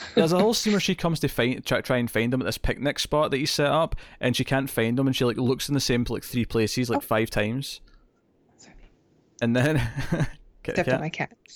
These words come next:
Speaker 2: Aw.
Speaker 1: <laughs>
Speaker 2: Uh, and then he jumps out the van, but it, like, it spends, like, a good two minutes following her, just, like,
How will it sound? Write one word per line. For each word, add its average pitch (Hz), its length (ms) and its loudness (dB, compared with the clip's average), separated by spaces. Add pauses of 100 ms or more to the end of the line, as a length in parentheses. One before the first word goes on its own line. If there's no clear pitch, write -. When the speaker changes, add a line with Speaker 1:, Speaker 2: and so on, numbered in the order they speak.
Speaker 2:
Aw. 107 280 -2
Speaker 1:
<laughs> 294 60 -2 (680)
Speaker 2:
Uh, 110 360 2
and 127 100 2
then 131 80 4
he 139 100 4
jumps 127 300 0
out 117 80 2
the 113 60 0
van, 113 300 2
but 131 120 2
it, 139 80 0
like, 160 140 2
it 160 140 0
spends, 180 360 0
like, 220 120 -4
a 185 60 -2
good - 280 -4
two - 180 -2
minutes 131 260 0
following 120 380 2
her, 120 140 2
just, 113 340 -4
like, - 240 -4